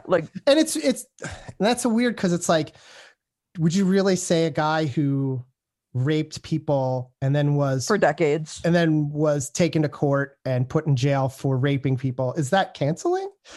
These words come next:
Speaker 1: Yeah. Or is that just consequences?
Speaker 2: Like, was John Dillinger canceled when he was shot by the F B I?
Speaker 1: <laughs>
Speaker 2: Like,
Speaker 1: yeah, I mean, that's the, the
Speaker 2: like,
Speaker 1: part that gets
Speaker 2: what?
Speaker 1: so frustrating. I mean, I mean, that's part of the, and that's, that's part of the methodology is like, no, we're not gonna,
Speaker 2: Yeah.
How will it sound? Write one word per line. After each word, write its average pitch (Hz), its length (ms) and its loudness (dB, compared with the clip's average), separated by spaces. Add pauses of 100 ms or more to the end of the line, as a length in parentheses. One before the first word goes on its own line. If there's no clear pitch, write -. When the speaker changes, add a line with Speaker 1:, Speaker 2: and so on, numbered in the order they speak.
(200)
Speaker 1:
Yeah. 208 320 2 (220)
Or 220 100 2
is 214 80 2
that - 140 2
just 220 160 -2
consequences? 160 760 -2 (240)
Speaker 2:
Like, 196 160 4
was 185 220 2
John 185 340 2
Dillinger 180 480 4
canceled 170 540 2
when 165 100 4
he 160 80 4
was 151 100 2
shot 151 300 0
by 156 100 2
the 147 140 0
F 143 160 -4
B 139 160 0
I? 165 540 0
Speaker 1:
<laughs> - 40 -6
Speaker 2:
Like, 262 960 2
Speaker 1:
yeah, 330 240 6
I - 60 4
mean, 285 120 0
that's 302 180 2
the, 302 160 -2
the 254 100 -8
Speaker 2:
like, 220 220 4
Speaker 1:
part - 20 -2
that 233 200 4
gets 254 120 -2
Speaker 2:
what? 202 140 -2
Speaker 1:
so - 100 -16
frustrating. 143 680 0
I 160 80 0
mean, 190 300 -2
I 202 60 -2
mean, 202 140 -2
that's 196 180 -4
part 196 240 0
of 185 200 -4
the, 156 400 0 (840)
and 180 160 2
that's, 175 320 -4
that's 170 240 -2
part 196 160 0
of 185 60 -2
the 180 60 -2
methodology 170 680 0
is 131 160 -2
like, 143 120 -2
no, 165 120 0
we're 160 100 -2
not 170 220 0
gonna, 165 180 0
Speaker 2:
Yeah. 139 220 0